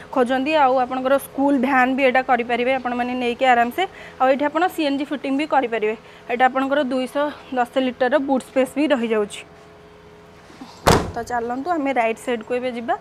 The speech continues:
ଆଉ ଦେଖିଦେବା କେମିତି କ'ଣ condition ଅଛି। ଆପଣମାନେ ଭିଡ଼ିଓରେ ଦେଖିଲେ ବି ଜାଣିପାରୁଥିବେ ଯେ ଗାଡ଼ିରେ ଗୋଟେ ବି scratch ନାହିଁ।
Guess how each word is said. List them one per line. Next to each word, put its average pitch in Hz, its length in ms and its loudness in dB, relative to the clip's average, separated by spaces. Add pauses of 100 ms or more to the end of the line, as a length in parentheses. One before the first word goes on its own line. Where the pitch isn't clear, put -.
(400)
ଆଉ 247 60 -2
ଦେଖିଦେବା 247 420 -2
କେମିତି 247 280 -4
କ'ଣ 240 140 0
condition 233 420 -2
ଅଛି। 233 180 -2
ଆପଣମାନେ 330 460 4 (280)
ଭିଡ଼ିଓରେ 349 340 4
ଦେଖିଲେ 339 300 -2
ବି 349 80 -2
ଜାଣିପାରୁଥିବେ 302 600 2
ଯେ 339 100 0
ଗାଡ଼ିରେ 269 280 4
ଗୋଟେ 285 360 0
ବି 302 140 2
scratch 277 460 4
ନାହିଁ। 220 300 0